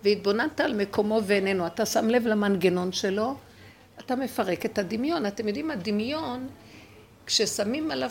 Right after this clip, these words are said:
פנס, הוא מאוד מפחד שבזה הסוף שלו, אז הוא לא נותן לבן אדם. אבל אם אתה חזק, תמות, תיפול, תמות, עוד פעם, עוד פעם, עוד פעם, בסוף את רואה, זה כלום, אין כלום. בשביל מה כל ה-,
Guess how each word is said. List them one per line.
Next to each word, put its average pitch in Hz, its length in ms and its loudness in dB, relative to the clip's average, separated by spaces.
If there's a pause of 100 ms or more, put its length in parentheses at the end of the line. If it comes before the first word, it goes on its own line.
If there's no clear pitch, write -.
(120)
פנס, 262 680 -4
הוא 208 100 -2
מאוד 220 300 0
מפחד - 480 -2
שבזה 202 420 2
הסוף 269 300 2
שלו, 185 420 0 (160)
אז 190 160 -2
הוא 214 560 0
לא 240 140 6
נותן 370 320 0
לבן 180 260 0
אדם. 165 280 -2 (1000)
אבל 196 300 0
אם 320 180 4 (100)
אתה 254 180 0
חזק, 220 480 0 (500)
תמות, 220 300 0
תיפול, 226 340 4
תמות, - 320 -2
עוד 330 220 6
פעם, - 140 2
עוד 277 200 4
פעם, 277 140 0
עוד 277 180 2
פעם, 381 200 6 (480)
בסוף 220 320 0
את - 140 -4
רואה, 254 160 0
זה 233 120 4
כלום, 440 320 4
אין 370 120 0 (100)
כלום. 415 180 4 (500)
בשביל - 180 -4
מה 240 520 -4 (200)
כל 208 200 -4
ה-, 185 120 -2